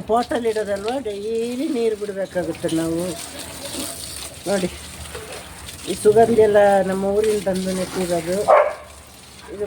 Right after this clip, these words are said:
ಮದರಂಗಿ ಗಿಡ. ನೋಡಿ. ನಮ್ಮ ಆಹಾರ ಆದಮೇಲೆ ಗಿಡಕ್ಕೆ ಆಹಾರ ಮತ್ತೆ ನಾಯಿಗೆ ಕೊಡಬೇಕು. ಅಂತ ಮನುಷ್ಯರಿಗಿಂತ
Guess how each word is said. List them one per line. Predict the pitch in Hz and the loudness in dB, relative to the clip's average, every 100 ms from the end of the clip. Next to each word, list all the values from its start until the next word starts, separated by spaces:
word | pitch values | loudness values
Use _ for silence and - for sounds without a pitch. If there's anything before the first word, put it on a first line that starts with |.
| 196 | -4
ಮದರಂಗಿ | 202 208 226 220 220 208 180 | -4 -2 0 0 -2 -4 -4
ಗಿಡ. | 175 180 196 185 - - - - - - - - - - - - - - - - - - - 165 | 0 0 -2 -10 -18 -18 -16 -14 -14 -12 -12 -12 -12 -10 -10 -10 -10 -10 -8 -6 -4 -4 -4 -4
ನೋಡಿ. | 170 165 - - - - - - - - - - - - - - 466 - - - - - - 175 | -2 -4 -6 -10 -10 -12 -12 -12 -12 -12 -12 -12 -12 -12 -6 2 2 2 -4 -8 -10 -12 -10 -6
ನಮ್ಮ | 202 220 214 | -2 0 2
ಆಹಾರ | 214 208 202 196 | 4 6 8 6
ಆದಮೇಲೆ | 202 196 196 220 233 - - | 2 2 4 4 2 -4 -8
ಗಿಡಕ್ಕೆ | 196 214 214 208 190 | 0 0 2 2 2
ಆಹಾರ | 190 190 196 196 | 4 4 4 2
ಮತ್ತೆ | - 214 196 190 | 0 0 2 0
ನಾಯಿಗೆ | 208 208 190 196 | 2 0 0 -4
ಕೊಡಬೇಕು. | 185 170 170 170 190 202 208 208 196 - - - 101 - - - - - - - 190 | -4 -4 -6 -6 -6 -6 -6 -8 -8 -6 -6 -4 -4 -6 -8 -8 -8 -8 -8 -6 -4
ಅಂತ | - 214 - - - - - - - - - - 180 | 0 0 0 -10 -12 -14 -14 -12 -12 -12 -10 -4 0
ಮನುಷ್ಯರಿಗಿಂತ | 208 233 - 247 240 220 190 | 2 2 4 4 6 4 4